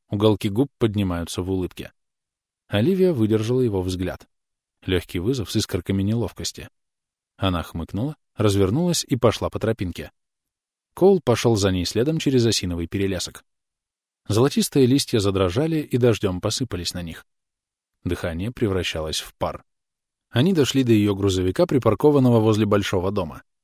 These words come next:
Оливия помогла Эйсу забраться в кабину. "У него проблемы с тазобедренными суставами или с лапами?" спросил Коул. "Ветеринар думает, что у него начальные признаки дегенеративной миелопатии.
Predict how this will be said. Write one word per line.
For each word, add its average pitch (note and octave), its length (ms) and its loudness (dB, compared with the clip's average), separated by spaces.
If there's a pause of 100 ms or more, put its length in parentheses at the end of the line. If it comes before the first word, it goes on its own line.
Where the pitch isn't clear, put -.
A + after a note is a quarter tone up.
(380)
Оливия F3 420 2
помогла C3 560 4
Эйсу B2+ 280 4
забраться G2+ 420 -2
в - 60 -16
кабину. F#2+ 400 -6 (760)
"У F2+ 60 -2
него F#2 240 4
проблемы G#2 420 4
с - 40 -6
тазобедренными G2+ 680 2
суставами G#2 680 -2
или F#2+ 160 0
с - 100 -4
лапами?" F2 400 -4 (520)
спросил F2 460 -2
Коул. D#2+ 400 -8 (640)
"Ветеринар B2+ 520 4
думает, A#2 320 2
что - 160 -2
у A2+ 40 2
него A2 220 2
начальные A2 480 0
признаки C3 520 -2 (260)
дегенеративной A2 760 2
миелопатии. G#2+ 800 0